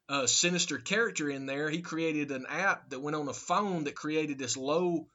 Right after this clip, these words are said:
frequency that ended up driving people mad to where they started killing each other. Or if you look at Spectre with, um, double oh seven, you'll see the last episode, actually, they were showing you D N A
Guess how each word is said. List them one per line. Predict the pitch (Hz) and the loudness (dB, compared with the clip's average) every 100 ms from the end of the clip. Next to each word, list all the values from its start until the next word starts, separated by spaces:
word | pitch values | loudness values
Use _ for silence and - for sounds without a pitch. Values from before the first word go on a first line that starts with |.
| - | -10
frequency | - 160 190 170 156 - - 139 131 - - - | -2 0 0 0 0 2 2 2 -2 -10 -20 -4
that | 135 | 0
ended | 160 165 160 | 2 4 4
up | 131 | 4
driving | 151 170 165 | 4 4 4
people | 170 175 151 120 | 0 0 -2 -6
mad | 131 135 208 170 147 123 - | -4 -2 2 2 0 -4 -4
to | 139 | 0
where | 151 | 2
they | 147 | 4
started | - 160 120 | 4 2 2
killing | 208 254 156 | 4 6 4
each | 110 117 | -2 -4
other. | 90 - _ _ _ _ _ _ _ _ _ - | -6 -10 _ _ _ _ _ _ _ _ _ 6
Or | 190 | 10
if | 214 180 | 10 8
you | 175 | 4
look | 190 180 180 | 4 2 4
at | 170 156 - _ - | 4 4 -2 _ 4
Spectre | - - 220 185 165 156 175 175 _ _ _ _ - | 4 4 0 0 -2 -2 -4 -8 _ _ _ _ -2
with, | 143 147 - | 2 2 2
um, | 147 139 131 120 107 92 _ _ - | 0 2 0 -4 -8 -12 _ _ -4
double | 131 175 175 | 2 4 6
oh | 160 | 8
seven, | - 190 226 196 190 185 _ _ _ | 6 4 2 0 -8 -10 _ _ _
you'll | 143 175 | 2 8
see | - 202 208 180 | 8 8 4 0
the | 156 | 0
last | 170 196 196 - - - | 2 2 2 -2 -6 2
episode, | 214 220 190 180 160 | 2 4 4 6 6
actually, | 147 151 - 170 170 | 4 2 0 0 0
they | 160 165 | 2 2
were | 156 151 | 2 2
showing | - 175 175 170 | 2 4 4 2
you | 170 151 | -2 -4
D | 123 190 190 | 0 2 2
N | 185 175 | 0 0
A | 170 190 175 | 2 2 0